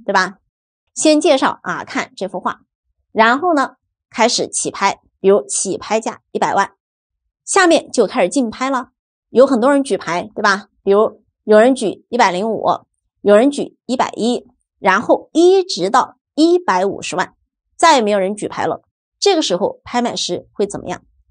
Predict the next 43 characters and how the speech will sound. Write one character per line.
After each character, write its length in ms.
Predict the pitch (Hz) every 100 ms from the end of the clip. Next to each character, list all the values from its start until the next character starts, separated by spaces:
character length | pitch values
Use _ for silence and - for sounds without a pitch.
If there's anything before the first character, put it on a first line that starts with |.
| _ _ _
他 140 | 131
会 140 | - -
说 340 | - 185 - _ _ _ _ _
：“一 180 | 330 370
百 180 | 262 202
五 140 | 180
十 160 | - 180
万 160 | - -
一 180 | 269 285
次， 340 | - - - _ _ _ _ _
一 180 | 262 285
百 240 | 175 180
五 140 | 185
十 140 | - 147
万 180 | 160 -
二 200 | 330 320
次， 280 | - - - _ _ _ -
一 280 | 294 339
百 240 | 359 180 196
五 160 | 175
十 140 | - 147
万 180 | 170 -
三 260 | - - 349
次。” 300 | 349 - - _ _ _ _
好， 240 | 240 - _
再 180 | 381 381
没 100 | 277
有 100 | 240
人 140 | 208
举 140 | 220 196
牌， 300 | 185 185 - _ _
他 160 | - 233
就 160 | 220
会 240 | 196 190 -
落 300 | 302 349 190
锤 520 | - - 160 202 285 _ _ -
敲 260 | - 277
一 40 | 269
下， 200 | - -
叫 160 | - 180
做 200 | - - -
拍 320 | - 277 294
定。 280 | 302 -